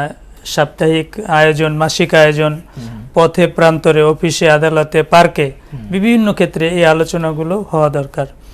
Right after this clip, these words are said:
Speaker 1: তাহলে আমাদের জনগণ আরও সৎ-, আহ, সচেতন হবে, তারা বৈষম্যের বিরুদ্ধে আরও লড়ার জন্য রসদ পাবে।
Speaker 2: জি।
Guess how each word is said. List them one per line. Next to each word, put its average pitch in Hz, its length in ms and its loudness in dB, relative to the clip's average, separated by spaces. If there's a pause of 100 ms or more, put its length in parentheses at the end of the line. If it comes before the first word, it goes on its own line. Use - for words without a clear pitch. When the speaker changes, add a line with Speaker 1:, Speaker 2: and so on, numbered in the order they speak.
(320)
Speaker 1:
তাহলে 170 280 4
আমাদের 165 380 0
জনগণ 165 400 0
আরও 156 180 2
সৎ-, 170 380 -6
আহ, 160 280 -2 (320)
সচেতন 175 460 -2
হবে, 175 300 0 (460)
তারা 156 160 2
বৈষম্যের 160 640 -4
বিরুদ্ধে 165 420 -2
আরও 160 200 2
লড়ার 151 300 2
জন্য 185 360 -2 (340)
রসদ 170 380 2
পাবে। 131 240 -2 (540)
Speaker 2:
জি। - 100 -20